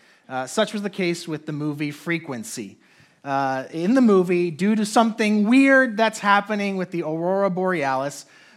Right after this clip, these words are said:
John, a man in nineteen ninety-nine, is able to use a ham radio. Now suspend disbelief, please. Uh, a ham radio that's been in his house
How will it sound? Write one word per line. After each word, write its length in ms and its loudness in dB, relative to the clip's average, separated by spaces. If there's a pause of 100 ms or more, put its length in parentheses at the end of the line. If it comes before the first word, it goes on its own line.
(140)
John, 560 2
a 120 -8
man 340 -4
in 180 -6
nineteen 380 -6
ninety-nine, 560 -4
is 160 -8
able 280 0
to 120 -4
use 460 0 (260)
a 140 -4
ham 480 0
radio. 480 -2
Now 140 -6
suspend 420 -6
disbelief, 500 -6
please. 340 -12 (320)
Uh, 200 -2
a 100 -2
ham 420 2
radio 440 2
that's 220 -6
been 180 -4
in 100 0
his 180 -2
house 300 2